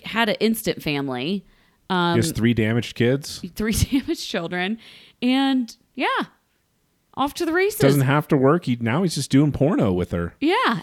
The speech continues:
Speaker 1: And this, this, uh, this wedding, it was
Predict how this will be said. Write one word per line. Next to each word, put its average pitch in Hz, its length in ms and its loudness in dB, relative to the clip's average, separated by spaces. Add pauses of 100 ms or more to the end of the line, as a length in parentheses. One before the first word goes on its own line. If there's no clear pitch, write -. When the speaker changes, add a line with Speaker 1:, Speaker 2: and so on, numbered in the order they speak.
(100)
Speaker 1:
And 466 320 -2
this, 427 260 2 (120)
this, 277 360 -2
uh, 220 380 0 (380)
this 208 180 -4
wedding, 247 320 0 (720)
it 539 100 -2
was 640 140 -2